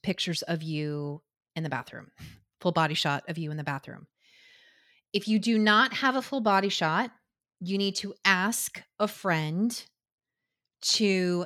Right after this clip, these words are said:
take this photo. Now, here's, okay, I, before I go into color and the things, the colors that you're supposed to wear when it comes to your photos, and before, before I go into all of that,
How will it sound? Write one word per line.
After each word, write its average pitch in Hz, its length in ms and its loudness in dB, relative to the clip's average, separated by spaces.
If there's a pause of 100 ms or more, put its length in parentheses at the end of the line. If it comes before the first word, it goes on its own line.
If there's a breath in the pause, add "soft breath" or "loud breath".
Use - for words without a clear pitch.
take - 340 -4
this - 180 -4
photo. 139 400 -6 (200)
Now, 190 300 2 (1000 soft breath)
here's, 320 460 2
okay, 220 220 0
I, 165 120 -2
before 220 420 0
I 339 40 4
go 269 180 2
into 208 220 -2
color 180 580 2
and 160 380 -4
the 170 80 -4
things, 180 420 -4
the 170 100 -2
colors 175 360 -2
that - 100 -8
you're 160 100 -6
supposed 160 440 -4
to 160 80 -6
wear 151 340 -4
when 151 160 -6
it 143 80 -12
comes 147 260 -10
to - 100 -8
your 143 60 -6
photos, 135 520 -10
and 156 120 -10
before, 147 480 -10 (200)
before 175 260 -6
I 175 40 -2
go 165 140 -6
into 156 160 -10
all 147 160 -6
of 143 80 -10
that, 123 260 -8